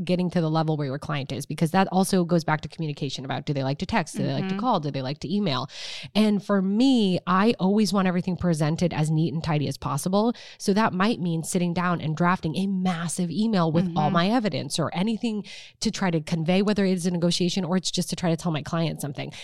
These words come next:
Speaker 1: I always want them to know I'm on top of it. And I,
Speaker 2: Mm-hmm.
Speaker 1: I know you feel that way too.
Speaker 2: Yeah. And especially, like, every, every situation is different. Like, I have one where, um, it's a first time home buyer, but her parents are involved with, um, with it as well. So we, all four of us are on an email thread.
Speaker 1: Oh my God.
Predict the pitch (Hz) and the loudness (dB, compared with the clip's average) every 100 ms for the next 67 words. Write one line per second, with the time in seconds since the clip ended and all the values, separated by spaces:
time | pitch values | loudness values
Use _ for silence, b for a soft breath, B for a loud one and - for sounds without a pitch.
0 | B 160 - 269 269 226 208 196 180 160 | B -6 2 4 4 2 0 -2 -2 -4
1 | 160 156 156 - - - - 214 196 190 | -4 -4 -4 -4 -6 -12 -4 2 4 4
2 | 185 190 185 170 170 156 147 - 143 - | 4 6 6 4 2 -2 -2 -6 -8 -4
3 | 151 - - 269 269 202 226 233 - 294 | -6 -6 -4 4 4 4 2 -2 -2 -2
4 | - 277 233 - 247 247 262 254 214 220 | -2 -4 -4 -4 -2 0 -2 -4 -10 -8
5 | 233 254 254 254 277 277 262 285 - 311 | -4 -2 -2 -4 -4 0 2 2 0 -2
6 | 240 190 214 208 208 226 226 233 233 214 | -2 -2 0 -2 0 2 4 4 4 4
7 | 208 202 196 185 - 196 175 160 156 - | 4 4 2 0 2 4 4 4 0 -4
8 | - - 247 269 240 240 240 233 226 220 | -8 0 0 2 0 2 4 4 4 2
9 | 208 208 208 220 202 202 196 - - 185 | 2 -2 -2 0 2 2 -2 -4 2 6
10 | 180 175 202 185 175 170 196 226 214 190 | 6 4 0 2 4 4 0 -4 -4 -4
11 | - - _ 202 175 160 151 156 185 _ | -6 -20 _ 2 4 4 0 -2 -6 _
12 | _ _ 214 233 214 196 190 190 180 196 | _ _ -2 0 0 0 -2 2 4 4
13 | 247 247 214 208 240 262 214 240 247 - | 2 -2 -4 -2 -2 2 6 6 4 2
14 | 247 240 220 196 190 - 190 185 170 165 | 2 2 4 2 2 -2 0 2 2 -2
15 | - 226 202 175 190 180 170 180 160 151 | -2 2 2 2 0 -2 0 0 0 0
16 | 160 175 | -2 -8